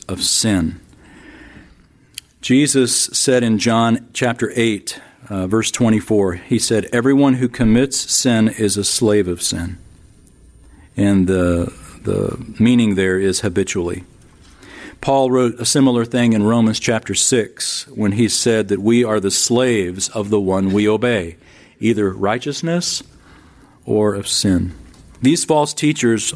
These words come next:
are like this. And they promise freedom. Here's the irony. They promise freedom, but they don't have it themselves. They don't have it to give it. They promise something that they can't deliver on.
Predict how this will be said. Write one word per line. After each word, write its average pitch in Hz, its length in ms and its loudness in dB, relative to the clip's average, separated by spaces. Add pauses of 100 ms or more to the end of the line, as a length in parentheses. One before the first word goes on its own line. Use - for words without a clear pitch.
are 107 160 -2
like 104 320 -2
this. - 400 -10 (840)
And 123 600 2 (140)
they 123 280 0
promise 190 560 2
freedom. 117 480 0
Here's 160 200 0
the 135 120 -2
irony. 110 480 -4
They 117 120 2
promise 170 480 0
freedom, 98 520 0 (460)
but 107 120 -4
they 139 120 2
don't 139 160 2
have 127 200 2
it 120 100 -2
themselves. 101 560 0
They 135 140 4
don't 151 160 2
have 131 200 0
it 123 100 -6
to 117 80 -6
give 123 200 0
it. - 220 -8 (1600)
They 120 140 2
promise 160 500 0
something 113 380 2
that 104 140 2
they 120 140 4
can't 117 300 -2
deliver 95 420 0
on. 82 240 -6